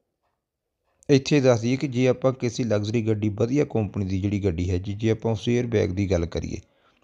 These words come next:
ਤਾਂ ਤਕਰੀਬਨ ਜਿਹੜੀ ਇਸ ਦੀ ਕੀਮਤ ਹੈ ਡੇਢ ਲੱਖ ਰੁਪਏ ਦੇ ਆਸ-ਪਾਸ ਹੈ, ਪਰੰਤੂ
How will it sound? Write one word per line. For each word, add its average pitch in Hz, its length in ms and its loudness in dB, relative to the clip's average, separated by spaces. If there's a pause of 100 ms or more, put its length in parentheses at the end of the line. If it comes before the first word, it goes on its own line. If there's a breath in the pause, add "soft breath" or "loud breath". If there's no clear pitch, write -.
(120)
ਤਾਂ - 120 -14
ਤਕਰੀਬਨ 123 360 2
ਜਿਹੜੀ 135 240 2
ਇਸ 127 140 0
ਦੀ 131 140 2
ਕੀਮਤ 123 460 -2
ਹੈ 80 180 -4 (380)
ਡੇਢ 127 320 0
ਲੱਖ 127 240 2
ਰੁਪਏ 110 340 0
ਦੇ 104 140 0
ਆਸ-ਪਾਸ 87 480 -2
ਹੈ, 80 120 -12 (540)
ਪਰੰਤੂ 131 420 2